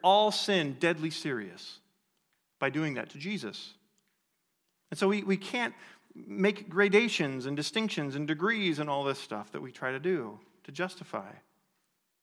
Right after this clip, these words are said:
Third, if you're a Christian, God is your Father and advocate and helper. Because of what Jesus has done, the confrontation conversation is entirely different, isn't it?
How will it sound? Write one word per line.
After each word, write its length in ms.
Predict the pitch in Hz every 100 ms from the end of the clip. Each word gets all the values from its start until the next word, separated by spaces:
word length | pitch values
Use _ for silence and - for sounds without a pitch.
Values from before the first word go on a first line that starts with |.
| _ _ -
Third, 320 | 247 233 190
if 120 | 180
you're 120 | 226
a 60 | 190
Christian, 400 | - 311 - 185
God 240 | 214 247
is 100 | 220
your 120 | 190
Father 420 | - 226 226 247 254
and 200 | 160 -
advocate 520 | 214 240 240 - 247 -
and 100 | 170
helper. 520 | - 262 196 127 85 - _ _ _ _ _ _ - _
Because 260 | - 214 202
of 60 |
what 140 | 202 175
Jesus 340 | 214 247 226
has 120 | 220 170
done, 220 | 202 190
the 80 | 185
confrontation 800 | 233 269 - 233 202 226 208 196
conversation 800 | 214 196 175 - 226 220 180 170
is 180 | 185
entirely 720 | 202 190 - 285 285 269 277
different, 360 | 262 277 180 127
isn't 220 | 160 254
it? 160 | 302